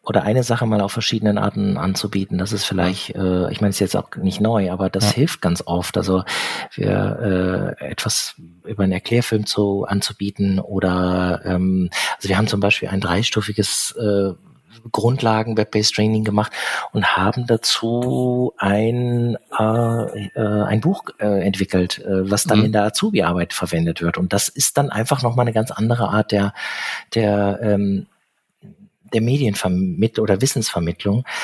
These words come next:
Speaker 1: Ähm, ja, also das Gleiche dann noch mal anders aufgearbeitet. Das hat natürlich auch was mit Budget zu tun.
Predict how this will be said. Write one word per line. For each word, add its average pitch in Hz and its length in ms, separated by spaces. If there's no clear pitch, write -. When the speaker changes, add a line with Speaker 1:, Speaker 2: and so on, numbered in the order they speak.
Speaker 1:
Ähm, 95 500
ja, 165 260
also 110 260
das - 260
Gleiche 110 380
dann 127 160
noch 127 100
mal 113 120
anders 110 280
aufgearbeitet. - 600
Das - 80
hat - 120
natürlich 113 280
auch 92 60
was - 140
mit 90 140
Budget 151 320
zu 120 120
tun. 113 380